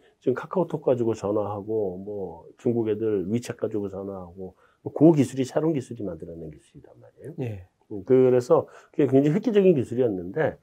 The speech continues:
Speaker 1: 그 기술이 돈 만들어내는 기술은 아니었던 거죠. 근데 비트코인들 보면 돈 만들어내는 기술이 아닐 가능성이 굉장히 커요. 그래서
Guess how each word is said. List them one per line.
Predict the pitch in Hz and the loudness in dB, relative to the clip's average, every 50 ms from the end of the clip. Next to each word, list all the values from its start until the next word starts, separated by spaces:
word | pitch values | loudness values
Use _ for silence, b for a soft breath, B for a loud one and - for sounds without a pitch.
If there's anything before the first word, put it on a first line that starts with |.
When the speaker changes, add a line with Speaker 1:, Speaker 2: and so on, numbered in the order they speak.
| b b b b | b b b b
Speaker 1:
그 | - - 202 | -2 0 0
기술이 | 165 151 143 143 147 165 160 175 165 | 0 0 -2 -2 -2 0 2 2 2
돈 | - - 110 135 | 2 2 2 4
만들어내는 | 170 185 185 165 170 151 151 139 131 123 117 | 4 4 2 2 0 0 0 0 2 0 0
기술은 | 110 104 92 - - 101 104 101 | -2 -4 -8 -12 -14 -18 -16 -16
아니었던 | - 73 85 90 - - 101 | -16 -16 -18 -16 -14 -14 -14
거죠. | 82 69 65 - _ _ _ _ _ _ _ _ _ _ _ _ - | -14 -14 -20 -20 _ _ _ _ _ _ _ _ _ _ _ _ -4
근데 | 139 - | -2 0
비트코인들 | - 156 156 - - - - 190 170 160 175 156 | 0 0 -2 -2 4 8 8 8 8 8 4 0
보면 | - 131 123 143 180 190 180 - | 0 0 0 2 0 -2 0 0
돈 | - 127 151 | 2 2 4
만들어내는 | 185 202 202 196 202 202 196 190 180 175 160 | 4 2 2 0 -2 -2 -2 0 0 0 0
기술이 | 139 127 120 - 135 135 | 0 -2 -6 -6 -8 -6
아닐 | 117 95 104 110 | -6 -6 -8 -8
가능성이 | 117 - 120 110 - - 113 101 | -8 -8 -8 -8 -8 -8 -8 -8
굉장히 | 107 107 113 101 92 - | -10 -10 -10 -12 -12 -12
커요. | - - - 165 123 - _ _ _ _ _ _ _ _ _ _ _ _ _ _ _ _ _ _ _ _ | -12 -10 -10 -10 -10 -10 _ _ _ _ _ _ _ _ _ _ _ _ _ _ _ _ _ _ _ _
그래서 | - 143 143 135 165 175 143 B | 8 8 10 10 10 10 10 B